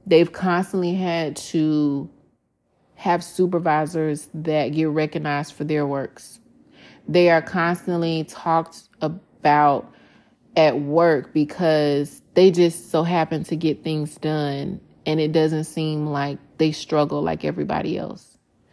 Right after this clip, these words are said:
And so when you're a person like that, eventually you take on this concept where you're just unbothered. You're like, "Okay, why is life not feeling fulfilling to me? Why am I needing more? Like, why am I not happy here?" And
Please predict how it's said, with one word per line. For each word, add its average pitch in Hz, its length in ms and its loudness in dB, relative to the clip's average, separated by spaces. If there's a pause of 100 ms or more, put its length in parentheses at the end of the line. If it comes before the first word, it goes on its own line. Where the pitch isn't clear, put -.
(340)
And 202 160 4
so 208 140 6
when 196 160 8
you're 202 140 10
a 190 40 4
person 190 300 2
like 175 240 0
that, 196 300 2
eventually 185 480 0
you 180 160 0
take 196 260 -6
on 170 140 -4
this 170 120 -4
concept 180 520 -6
where 165 100 0
you're 165 120 2
just 175 160 -8
unbothered. 156 580 -2
You're 160 100 -2
like, 160 220 0
"Okay, 170 260 -2
why 165 300 0
is 160 120 -2
life 156 360 -4
not 156 180 -6
feeling 156 280 -6
fulfilling 151 540 -6
to - 120 -12
me? 151 220 -6
Why 165 300 -4
am 170 200 -2
I 165 140 -4
needing 160 380 -2
more? 160 320 -2
Like, 147 220 -2
why 156 320 -2
am 175 200 -2
I 165 100 -6
not 156 260 -4
happy 160 440 -4
here?" 143 280 -6 (720)
And 190 460 4